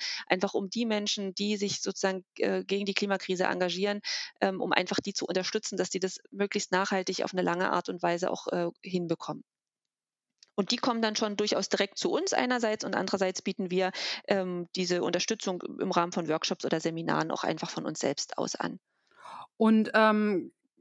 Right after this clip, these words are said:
Speaker 2: kannst du da sagen, wie da ungefähr der Altersschnitt ist? Also, ähm, sind das eher Jüngere wahrscheinlich oder kann man da irgendwie ausmachen, ähm, wo da das Interesse wirklich am größten ist?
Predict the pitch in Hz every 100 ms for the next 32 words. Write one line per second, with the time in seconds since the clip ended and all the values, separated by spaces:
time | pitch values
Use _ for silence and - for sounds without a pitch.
0 | - - 208 220 - 220 214 196 190 202
1 | 233 233 226 175 - 151 170 220 247 226
2 | 214 - 208 226 214 214 180 - 170 -
3 | 311 311 - 339 339 320 330 - 190 180
4 | 180 180 180 170 - 196 190 185 190 170
5 | 208 202 190 185 - 196 185 180 185 233
6 | 294 277 302 311 - - - - - 214
7 | 220 220 226 247 262 285 277 - 208 202
8 | 202 - 214 214 208 - 202 214 202 185
9 | 214 - 226 220 226 214 - 202 196 185
10 | 170 170 185 202 226 233 202 196 190 190
11 | - 190 - 190 196 208 180 185 - 202
12 | - 165 - 160 - - 240 262 -